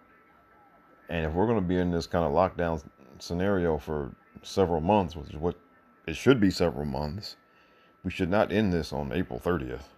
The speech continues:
Okay. Um, c-, if you look at the trend on the infections and how many people are getting infected and all of that stuff, no, we, um, this is not gonna have, we're not gonna, we're not gonna have beaten this thing by April thirtieth. It's gonna be a while.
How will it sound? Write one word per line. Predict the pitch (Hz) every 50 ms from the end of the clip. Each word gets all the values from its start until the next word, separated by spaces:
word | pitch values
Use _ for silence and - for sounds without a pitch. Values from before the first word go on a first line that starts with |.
| _ _ _ _ _ _ _ _ _ _ - 71
Okay. | 71 71 76 73 71 69 67 - - _ _ _ _ - - - _ _ _ _ _ _ _ -
Um, | - 76 76 71 69 69 69 67 64 64 - - -
c-, | 87 - - - 64 65
if | 76 90
you | 95
look | 95 104 98
at | 92
the | - -
trend | - - 104 104 101 95 87 87 87 80 82 78
on | 76 78 78 76 73 67 60 58 - - - _ _ -
the | 87 87
infections | 78 71 - - 98 90 - - 90 80 76 73 73
and | 76 76 71 69 69 67 55 55 -
how | - 85
many | 90 87 87
people | 95 80 - 71 73
are |
getting | 73 87 64 62
infected | 73 71 - 95 95 - - 78 82
and | 82 80
all | 80 78 73
of | 71
that | 80 80 -
stuff, | - - 82 78 87 - - - - - 50 - - - - _ _ _ -
no, | 120 113
we, | 95 95 120 123 101 82 - 64 - - 80
um, | 85 82 80 82 78 76 76 64 - - - - - _ -
this | 107 120 135
is | 139 95
not | 85 95 107 - - 95
gonna | 101 95 90 85
have, | 90 85 82 73 67 - - - -
we're | - 98 113
not | 117 123 123
gonna, | 107 110 101 85 69
we're | 76 92 85 73 95 95 110 123
not | 135 143 127
gonna | 120 120 107
have | 92 85
beaten | 85 113 127 - - 85
this | 85 -
thing | - 87 80 80
by | 73 76
April | 85 85 - 76
thirtieth. | - 76 80 92 80 69 62 - - - _ _ _ _ - - _ _ _ _ _ _ _ _ _ _ _ _ _ _
It's | - 95 -
gonna | - 117 101 78 69
be | - 80 90
a | 85
while. | 64 53 57 65 64 55 55 57 - -